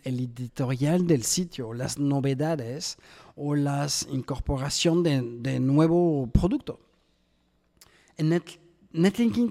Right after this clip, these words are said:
también es un enlace interno. Am, lo ideal es que antes de realizar un netlinking avanzado, una campaña de netlinking avanzado,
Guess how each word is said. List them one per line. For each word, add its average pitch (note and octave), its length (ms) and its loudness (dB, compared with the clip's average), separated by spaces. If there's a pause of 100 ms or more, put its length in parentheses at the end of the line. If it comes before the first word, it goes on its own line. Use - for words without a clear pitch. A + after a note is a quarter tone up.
también A#3 460 2
es A3 180 2
un G3+ 260 4
enlace D#3+ 460 4
interno. G#3+ 600 2 (880)
Am, C3 400 -2 (400)
lo C#3 160 0
ideal F3+ 320 4
es F#3+ 160 -2
que C#3+ 240 -4
antes E3 360 0
de F3+ 100 -2
realizar C3+ 540 -2
un D3+ 200 2
netlinking D3+ 580 0
avanzado, B2+ 460 0
una C#3+ 220 -4
campaña C#3+ 540 -2
de C#3 120 -4
netlinking C3+ 540 -4
avanzado, C3 580 -12